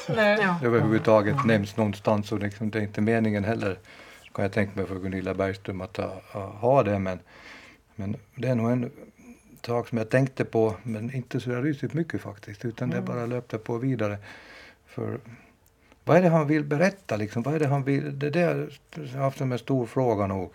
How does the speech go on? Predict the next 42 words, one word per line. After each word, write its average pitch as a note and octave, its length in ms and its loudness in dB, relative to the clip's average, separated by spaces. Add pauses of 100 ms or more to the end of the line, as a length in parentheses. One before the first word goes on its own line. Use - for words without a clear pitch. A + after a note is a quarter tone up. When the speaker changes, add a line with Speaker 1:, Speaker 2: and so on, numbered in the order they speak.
(720)
Speaker 3:
Vad C#3+ 260 0
vill A#2+ 260 -2 (160)
Quinn G#2+ 440 0
Tran, G#2+ 440 2
liksom, G#2 380 -8 (220)
med A2 260 0
den G#2 120 -2
här, G#2 180 2
om B2 140 0
man B2 140 0
nu B2+ 100 0
vill D3 240 2
någonting? G2 360 -4
För A2 260 -10 (600)
jag - 120 -2
tror E3 160 0
när D#3 80 2
man D3 120 2
skriver D#3+ 380 2
någonting B2+ 360 0
så A#2+ 80 -2
har A#2+ 160 2
man A2 180 2
en, A2 120 -4 (760)
för C3+ 100 -2
det B2 80 0
första C#3+ 340 0
tror B2 160 -2
jag A#2 40 0
att A2+ 60 -2
man A2 100 0
har A2 140 4
en A2 140 0
adressat. G#2+ 600 -2
Man, A#2 320 -4
man A2+ 180 -8
vill C3 200 0
att - 100 0
någon A#2 120 -2
ska A#2 140 -8
läsa A#2+ 340 -2
den. G#2 240 -2